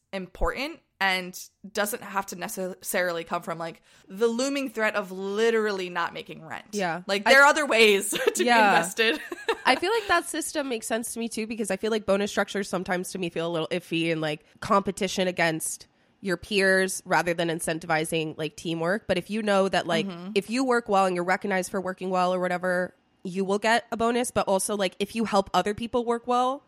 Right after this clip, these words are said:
Speaker 2: the company will
Speaker 1: You'll
Speaker 2: do
Speaker 1: get
Speaker 2: better.
Speaker 1: more. Yeah.
Speaker 2: And you'll also get more. So, like, you selfishly can get more by, like,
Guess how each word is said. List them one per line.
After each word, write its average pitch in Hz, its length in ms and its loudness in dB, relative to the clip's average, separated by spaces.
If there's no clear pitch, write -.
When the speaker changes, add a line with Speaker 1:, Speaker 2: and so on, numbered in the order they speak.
Speaker 2:
the 208 80 -2
company 202 400 -2
will 226 80 0
Speaker 1:
You'll 226 80 4
Speaker 2:
do 254 40 2
Speaker 1:
get 202 60 4
Speaker 2:
better. 285 220 6
Speaker 1:
more. 320 120 -2
Yeah. 208 320 4
Speaker 2:
And 220 140 2
you'll 226 120 4
also 220 300 0
get 262 180 -2
more. 277 280 0
So, 233 180 -2
like, 196 300 -4
you 233 460 -6
selfishly 220 540 -2
can 226 160 -8
get 226 180 -2
more 233 440 -2
by, 185 640 4
like, 170 320 -4